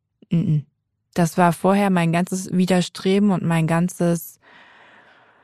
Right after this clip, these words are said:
äh, sich wehren und irgendwie fernhalten war schon richtig. Und dieses ganze,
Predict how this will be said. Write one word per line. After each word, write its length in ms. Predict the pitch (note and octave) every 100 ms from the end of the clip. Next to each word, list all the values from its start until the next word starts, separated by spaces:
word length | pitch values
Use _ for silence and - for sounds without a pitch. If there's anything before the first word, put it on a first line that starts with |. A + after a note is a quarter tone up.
| _ _ _ _
äh, 320 | - F3 E3+ E3
sich 280 | E3 D#3
wehren 840 | D#3+ F#3 A3+ A#3 B3 B3 C#4 C#4+ A3 -
und 340 | F3+ E3+ E3
irgendwie 560 | - F3 D#3+ F3 E3+ - -
fernhalten 1040 | - - F#3+ F#3 G#3+ G#3+ G3 G3+ G#3 G3 -
war 240 | D#3+ E3
schon 300 | E3 F#3 F3+
richtig. 680 | D#3+ F3 - A3+ B3+ C4+ -
Und 420 | E3+ E3+ E3+ - -
dieses 540 | E3 F3 E3+ E3+ -
ganze, 960 | F3+ E3+ F3 - F3+ E3+ E3 E3 D#3+